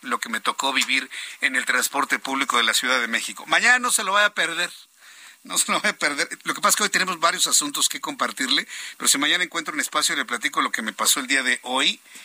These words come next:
en el transporte público, en el Metrobús. Pero maña-, mañana se lo comparto. Antes vamos con el tema que nos ocupa sobre la señora Yasmín Esquivel.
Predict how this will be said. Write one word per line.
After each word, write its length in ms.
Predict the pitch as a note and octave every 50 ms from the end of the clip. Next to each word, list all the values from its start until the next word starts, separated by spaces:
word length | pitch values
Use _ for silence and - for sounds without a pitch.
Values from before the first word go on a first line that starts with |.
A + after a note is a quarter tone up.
| - - -
en 140 | C3+ B2 B2
el 120 | A#2 A2
transporte 500 | - A#2+ A#2+ A2 - - C#3 B2 - B2
público, 400 | - - A#2+ B2+ C3+ C#3+ - C3
en 100 | A#2+ A#2
el 120 | A2+ A2+
Metrobús. 680 | G#2+ A2 A2 - - A#2 A#2 A#2+ D3+ G#3+ A3+ - - - - - - - - - -
Pero 120 | - C#3+ D3
maña-, 240 | D#3 D#3 D#3+ F3 F3
mañana 260 | D#3 D3 D#3+ E3+ F3
se 120 | E3 - D3
lo 100 | C3+ -
comparto. 460 | - A#2 G#2+ - C3+ B2 - - - - - - - -
Antes 320 | - A#3+ C#4+ C#4 - C4+ F#3+
vamos 200 | A3+ A#3+ A3+ -
con 140 | - F#3+
el 100 | E3+ D#3
tema 240 | - F3+ F3+ F3+ F3
que 120 | - E3 D3+
nos 160 | C#3+ C3+ -
ocupa 500 | - - D#3 C#3+ - - E3 F3+ G#3 - - - - - - - - - -
sobre 340 | - - D#3 D3 C#3+ C#3
la 80 | C#3 C#3
señora 420 | - C3 C3 D#3 E3+ F3 F3 F3 -
Yasmín 320 | D3 C3+ B2 C#3 D3 D#3
Esquivel. 440 | D3 C#3+ - - - A2 A#2 A2 -